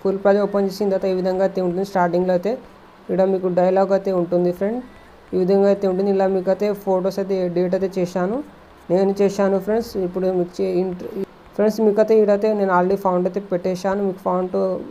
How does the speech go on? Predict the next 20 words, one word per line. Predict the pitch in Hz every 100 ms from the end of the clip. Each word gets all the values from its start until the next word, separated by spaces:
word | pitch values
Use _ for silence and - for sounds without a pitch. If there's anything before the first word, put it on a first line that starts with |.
| -
missing | 175 196 196
found | 202 185
అయితే | 185 190
వస్తుంది | 175 190 190
friend, | 190 202
Found | 202 175 180
అయితే | 180 -
పెట్టేసేయండి. | 180 180 190 196 269 - - - - - - -
పెట్టిన | 180 196 202
తర్వాత | 196 190 196 196
friends | 214 214 208
ఇప్పుడు | 196 196
ఈడైతే | 190 196 208
మేము | 196 190 185
చేయాలో | - 190 180
చెప్తాను. | 180 180 190 208
స్టార్టింగ్లో | - 180 185 190
అయితే | 190 185
వచ్చేసేయండి. | 175 180 190 214 254 - - - -
కింద | -